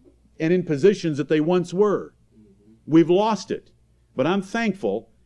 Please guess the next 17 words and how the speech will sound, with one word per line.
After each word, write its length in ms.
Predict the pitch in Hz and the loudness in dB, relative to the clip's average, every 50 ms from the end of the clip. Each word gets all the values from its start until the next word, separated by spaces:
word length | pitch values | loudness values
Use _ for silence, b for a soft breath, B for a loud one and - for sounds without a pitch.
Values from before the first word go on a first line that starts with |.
| _ _ - | _ _ 0
that 120 | 135 143 | 0 2
we 200 | 139 156 165 180 | 4 4 4 2
have 180 | 156 175 175 165 | 4 2 0 2
a 100 | 165 160 | 2 2
Lord 240 | 160 185 196 190 180 | 4 4 4 4 2
Jesus 360 | - 208 208 175 160 156 - | 2 -2 -2 -2 -4 -8 -12
Christ 340 | - - 196 202 196 190 185 | -8 -4 0 0 0 0 0
that 100 | 160 160 | -2 -2
I 140 | 165 175 180 | 0 0 2
get 160 | 170 185 185 - | 4 2 2 2
to 80 | 156 | -2
serve 460 | - - 202 208 190 165 135 135 127 - b b b b | -6 -2 0 0 2 2 0 0 -2 -6 b b b b
that 160 | 160 160 135 | -2 0 2
doesn't 320 | 175 185 160 165 170 165 | 4 2 2 2 -2 -4
play 240 | - 175 196 185 170 | -2 0 2 2 4
any 160 | 135 113 113 | 2 2 -2
games. 600 | 101 107 120 110 95 82 76 69 - - - - | -2 -4 -4 -4 -4 -8 -12 -14 -18 -20 -20 -20